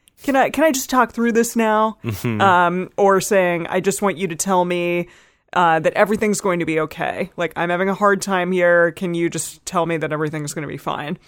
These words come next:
Speaker 1: Or, "I just need you to listen to me vent for a little while," something along those lines. So yeah, when you are the speaker, remember to be very clear about what it is that you want at that particular time.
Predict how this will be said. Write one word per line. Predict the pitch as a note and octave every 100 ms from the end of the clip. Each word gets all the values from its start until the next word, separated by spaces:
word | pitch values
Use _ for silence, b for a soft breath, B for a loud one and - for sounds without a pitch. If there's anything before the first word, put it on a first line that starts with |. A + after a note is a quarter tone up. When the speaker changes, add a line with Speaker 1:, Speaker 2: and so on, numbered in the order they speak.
| b b _ -
Speaker 1:
Or, | F#3 F#3 F#3 F3 E3+ b b b _ _
"I | D#3
just | D#3 D#3 F#3
need | F3+ E3
you | F3 F3+ F3
to | F#3
listen | F3 E3+ F#3
to |
me | E3+ E3 E3+ E3+
vent | D#3 D3 E3+ D#3+ D3+
for | - E3
a |
little | D3+ D3 D3+
while," | D3+ A#2 A#2+
something | G3 - F#3 F3+ E3
along | D#3 D3+ D3
those | D3 C#3+
lines. | C#3 C#3 C#3+ F#3 F#3 - _ _
So | - G3 E3
yeah, | E3+ E3 D3+
when | E3+ G3
you | F#3+
are | F#3
the | E3
speaker, | - - F3+ F3 E3+
remember | D#3+ D#3+ D#3 D#3 D#3+ D#3
to | D#3 - E3 D3+ D3+ D#3
be | D3+ D3+ D3
very | C#3+ C#3 E3+ E3+
clear | - - G3 F#3+ F3 E3+
about | D#3+ D#3 D3+
what | D#3 D#3
it | D3+
is | D3+
that | D#3
you | C#3+ C#3+
want | C#3 C#3+ C#3+
at | D3+
that | C#3+
particular | C#3 - - - D3
time. | - - E3+